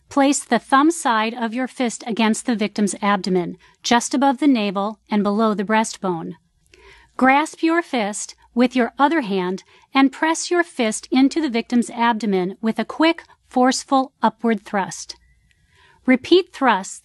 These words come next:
until the object is expelled from the airway or the victim becomes unresponsive. If the victim is too large for you to wrap your arms around the waist,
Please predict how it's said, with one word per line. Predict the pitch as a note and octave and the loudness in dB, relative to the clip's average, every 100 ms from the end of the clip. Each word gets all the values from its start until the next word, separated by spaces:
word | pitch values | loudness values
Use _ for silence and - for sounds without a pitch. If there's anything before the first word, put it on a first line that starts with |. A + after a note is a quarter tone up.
| - | -2
until | A#3+ C#4 | 0 2
the | B3+ B3+ | 0 2
object | B3+ B3+ D4+ C#4+ | 0 0 -4 -8
is | C#4 | -8
expelled | D4 - - G#3 G3+ A3 | -8 -8 -2 0 0 -2
from | - C4 | 0 2
the | C4+ A#3 | 2 -2
airway | A3 G#3+ A3 B3 | -2 -2 -2 -2
or | B3 A#3 | -2 0
the | A3 | 0
victim | C#4 C4+ D4 C4+ | -2 0 2 2
becomes | C#4+ A#3 G#3+ G#3+ | 0 0 0 0
unresponsive. | - G#3+ G3 G3+ - B3 B3+ - F3 F3 - _ _ _ _ _ _ - | -2 -2 -2 -4 -2 0 0 -2 -10 -16 -20 _ _ _ _ _ _ -2
If | E4 | -2
the | G4 | 0
victim | D#4+ C#4+ - A3 | -2 -2 -2 -4
is | G#3 - | -4 -4
too | - E4+ | 0 0
large | C#4 G#3 G3+ - | 2 0 -2 -6
for | A#3+ | -4
you | A3+ | -4
to | G#3 | -2
wrap | G#3 A3+ | -2 -2
your | B3 A#3 | -2 -2
arms | G#3+ A3 A3 | 0 0 -2
around | A3+ G#3 G3+ G3 | -4 -2 0 0
the | |
waist, | F#3 G#3+ F3 F3+ - | -2 -2 -2 -6 -10